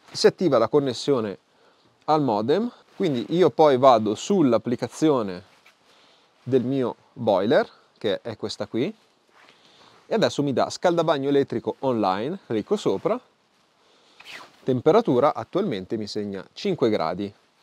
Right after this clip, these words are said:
Riscaldamento, centotredici minuti rimasti. Quindi adesso mi dice che per scaldare l'acqua fino a sessanta gradi ci vorranno centotredici minuti, quindi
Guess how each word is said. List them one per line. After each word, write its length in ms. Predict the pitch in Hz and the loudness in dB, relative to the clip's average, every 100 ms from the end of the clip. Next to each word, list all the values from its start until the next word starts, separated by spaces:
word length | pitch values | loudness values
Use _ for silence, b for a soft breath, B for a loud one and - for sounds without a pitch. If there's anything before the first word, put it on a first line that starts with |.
| b b b b b b _ _ _ - | b b b b b b _ _ _ -4
Riscaldamento, 800 | 139 - 151 220 196 170 - | -2 2 2 2 0 -2 -2
centotredici 680 | 185 165 170 160 139 143 - | -2 -2 -2 0 0 0 -4
minuti 380 | 139 110 117 117 | -6 -6 -6 -8
rimasti. 640 | - 113 92 76 - 107 - _ | -6 -6 -6 -8 -12 -14 -14 _
Quindi 240 | 139 127 - | -4 -4 -2
adesso 400 | 156 165 151 - | 0 2 2 0
mi 140 | 180 | -2
dice 240 | 131 123 127 | -2 -4 -4
che 120 | 117 | -4
per 200 | 117 110 | -4 -6
scaldare 400 | - 127 123 127 | -4 -2 0 0
l'acqua 340 | 120 113 107 | 0 -2 -4
fino 220 | 98 131 107 | -6 -6 -6
a 40 | |
sessanta 380 | - 107 127 208 | -10 -10 -8 -4
gradi 300 | 165 117 120 | 0 0 0
ci 100 | 123 | -4
vorranno 420 | 110 110 107 104 | -4 -4 -4 -8
centotredici 680 | 107 175 139 123 127 107 110 | -2 -2 -2 -2 -2 -2 -8
minuti, 400 | 110 98 95 104 | -10 -10 -10 -8
quindi 280 | 117 104 | -6 -8